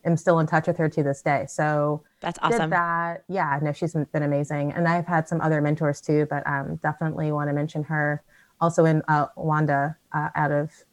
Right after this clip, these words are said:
Speaker 1: I think she's down in Saint Louis now. Super helpful too.
Speaker 2: You said
Speaker 1: Um,
Speaker 2: Wanda?
Speaker 1: Yeah, Wanda Nicole. She's been great. So I did that, was a wine director for a little bit, um,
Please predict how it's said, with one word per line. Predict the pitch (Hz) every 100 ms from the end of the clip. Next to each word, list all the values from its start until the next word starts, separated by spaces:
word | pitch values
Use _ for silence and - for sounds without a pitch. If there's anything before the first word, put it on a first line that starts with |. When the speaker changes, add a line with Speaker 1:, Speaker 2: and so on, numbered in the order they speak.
| _ 165
Speaker 1:
I |
think | 185
she's | 294 -
down | 170
in | 156
Saint | 151 143
Louis | 143 151 147
now. | 135 165
Super | - 156 160
helpful | 151 - 185
too. | - - 87 - -
Speaker 2:
You | 175
said | 180
Speaker 1:
Um, | 160
Speaker 2:
Wanda? | 156 151 156 175 190 _ -
Speaker 1:
Yeah, | 160 160 196
Wanda | 247 170 165
Nicole. | 160 175 202 185 _
She's | -
been | - 185
great. | - - _ _ -
So | - 175 170 170
I | 180
did | 202 190
that, | 175 170 165 -
was | 175 170
a |
wine | 175 180
director | 175 170 180 170 170 165
for | 180
a | 170
little | 160 160
bit, | 156 156 151 156 -
um, | 156 147 151 156